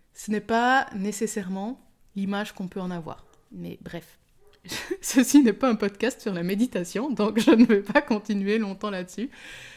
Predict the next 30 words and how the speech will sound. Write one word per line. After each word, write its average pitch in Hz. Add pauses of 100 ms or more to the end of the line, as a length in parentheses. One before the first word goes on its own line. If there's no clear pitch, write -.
(120)
Je -
vais 196
passer 214
au 247
point 233
suivant, 220 (380)
qui -
est 214
peut-être 247
plus 302
accessible 254 (100)
à 202
plus 240
de 202
monde, 185 (760)
c'est-à-dire 240 (100)
marcher 220
dans 180
la 185
nature. - (840)
La 190
nature, 185
ça -
peut -
être 165 (680)
être 196
au -
milieu 190
des 233
champs, 220